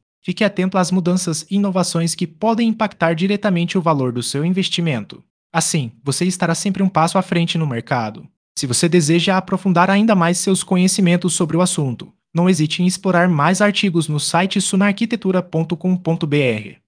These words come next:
A informação é a chave para o sucesso. Perguntas frequentes: o que é valorização imobiliária em Campinas? A valorização imobiliária em Campinas é o aumento do valor dos imóveis na cidade.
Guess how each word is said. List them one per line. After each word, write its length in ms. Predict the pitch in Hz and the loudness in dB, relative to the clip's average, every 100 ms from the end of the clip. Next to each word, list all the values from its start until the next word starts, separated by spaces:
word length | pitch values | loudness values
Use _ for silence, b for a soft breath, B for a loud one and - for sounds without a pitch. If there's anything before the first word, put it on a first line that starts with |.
| _ _ _ | _ _ _
A 100 | 160 | 2
informação 720 | 170 175 190 185 - 196 202 | 2 4 2 4 4 4 4
é 100 | 190 | 4
a 60 | 196 | 4
chave 400 | - 185 180 196 | 4 4 4 2
para 220 | 147 135 | 0 0
o 20 | |
sucesso. 640 | 139 165 - 120 113 - - _ _ _ | -2 -2 -2 -2 -4 -8 -12 _ _ _
Perguntas 440 | 208 208 214 208 190 | 0 4 4 2 0
frequentes: 540 | 185 185 170 170 175 | -2 2 2 4 2
o 80 | 160 | 2
que 140 | 185 | 4
é 40 | 202 | 4
valorização 640 | 180 170 160 170 - 185 | 4 4 2 2 2 4
imobiliária 520 | 202 190 151 147 139 | 4 4 4 4 4
em 100 | 160 | 4
Campinas? 800 | 156 160 139 127 147 123 - - _ _ - | 2 0 0 -2 -2 -4 -6 -10 _ _ -4
A 80 | 135 | 0
valorização 720 | 139 196 196 202 190 160 165 | 2 2 2 0 0 0 0
imobiliária 480 | 180 151 156 156 | 0 0 0 2
em 100 | 165 | 0
Campinas 560 | 170 196 190 196 202 196 | 0 0 0 2 0 0
é 40 | 196 | 2
o 60 | |
aumento 340 | 196 190 156 160 | 2 2 0 0
do 120 | 175 | 0
valor 280 | 180 160 175 | 0 2 2
dos 200 | 185 175 | 2 0
imóveis 480 | 208 160 160 175 151 | 2 2 2 0 0
na 100 | 151 | -2
cidade. 640 | - 147 131 107 117 | -2 -2 0 -2 -8